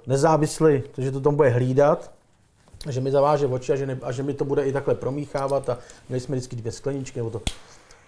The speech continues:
Takže respektive jsme opravdu potvrdili to, že ta, že ty, že ta, že ty německý výrobky, eh, ty mléční hlavně, ale i ta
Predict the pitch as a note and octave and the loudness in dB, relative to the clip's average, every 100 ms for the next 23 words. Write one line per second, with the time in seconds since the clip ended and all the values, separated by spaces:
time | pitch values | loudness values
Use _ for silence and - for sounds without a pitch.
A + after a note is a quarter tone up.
0 | - D#3+ E3+ A3 G#3 A3 G#3 G#3+ G#3+ G#3 | 2 4 6 4 4 2 2 4 6 6
1 | G#3+ G#3+ F#3 G3+ G3 F#3+ F#3+ F#3+ F#3+ G3 | 4 2 4 4 4 2 0 0 2 2
2 | G3+ E3 D#3 E3 F#3 F3+ C3+ D3+ F3+ D3 | 4 4 4 2 0 0 -2 -4 -4 -6
3 | C#3+ F3 E3+ - B2+ D3+ F3+ D3+ D#3+ E3 | -4 -4 -4 -4 -6 -4 -2 0 0 -2
4 | G3 D#3 D#3 D#3 - D#3+ E3 F3+ F3+ - | -4 0 2 0 0 0 0 -2 -6 -14
5 | - C3 B2+ B2+ B2 D3+ B2+ B2+ C#3 - | -8 -4 -2 -2 -2 -2 0 0 -2 -4
6 | E3 E3+ D#3+ D#3 D3+ D#3+ D#3 C3+ D3+ D3+ | -4 -4 -2 -4 -2 -4 -2 2 2 2
7 | F3+ | 0